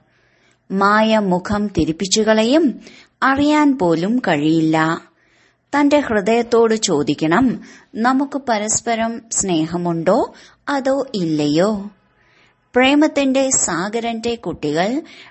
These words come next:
പ്രേമത്താൽ നിറഞ്ഞ ഗംഗയായി മാറണം. പിണങ്ങുക,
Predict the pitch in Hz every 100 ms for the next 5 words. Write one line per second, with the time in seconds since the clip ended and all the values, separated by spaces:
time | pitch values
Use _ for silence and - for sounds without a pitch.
0 | _ 254 254 277 302 294 277 277 254 180
1 | 156 175 185 202 - 143 151 170 214 233
2 | 226 240 277 196 139 139 151 147 151 -
3 | _ _ _ _ _ - 190 170 147 143
4 | 139 156 285